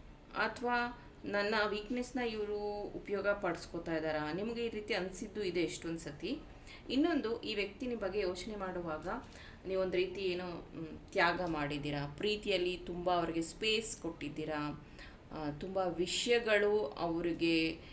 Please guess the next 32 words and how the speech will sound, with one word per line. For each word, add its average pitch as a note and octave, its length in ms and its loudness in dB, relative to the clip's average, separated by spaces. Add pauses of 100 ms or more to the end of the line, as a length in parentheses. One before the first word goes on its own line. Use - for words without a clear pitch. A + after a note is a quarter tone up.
(320)
ನಿಮ್ಮಿಂದ G#3+ 400 6 (120)
ಗೊತ್ತಾಗಿದೆ. D3+ 680 -4 (520)
ಅಂದ್ರೆ G3+ 200 -2
ಜೀವನದ B3+ 440 0
ಬಗ್ಗೆ G#3+ 220 -2
ಆಗಿರಬಹುದು, F#3+ 540 -2
ಪ್ರೀತಿ G3+ 320 -4
ಬಗ್ಗೆ F#3 280 -2
ಆಗಿರಬಹುದು, E3 800 -4 (380)
ಈ E3 80 2
ಥರದ D#3+ 260 -2
ವಿಷಯದಲ್ಲಿ A#3 680 -2 (160)
ನೀವು G#3 180 0
ಎಷ್ಟೊಂದು A#3+ 640 -2
ಅವರಿಗೆ, G#3 460 -2 (480)
ಆ, E3 160 -2
ಮಾಹಿತಿ E3+ 420 -4
ಕೊಟ್ಟಿದ್ದೀರಾ. E3 720 -4 (240)
ಇದ್ರ C#4 160 2
ಬಗ್ಗೆ A3+ 320 0
ಆ G#3 160 2
ವ್ಯಕ್ತಿ F3+ 320 -4
ಯೋಚನೆ F3 360 -2
ಮಾಡ್ತಿದ್ದಾರೆ. D#3+ 480 -4
Maybe C4 300 0
ನೀವು A#3 380 -2
ಆ G#3+ 200 0
ಸಮಯದಲ್ಲಿ G#3+ 720 -2
ಅವ್ರಿಗೆ G#3 260 -2
ಅದನ್ನ G#3+ 160 -2
ಹೇಳಿರ್ಲಿಲ್ಲ A3 640 -2
ಅಂದ್ರೆ G#3+ 260 -6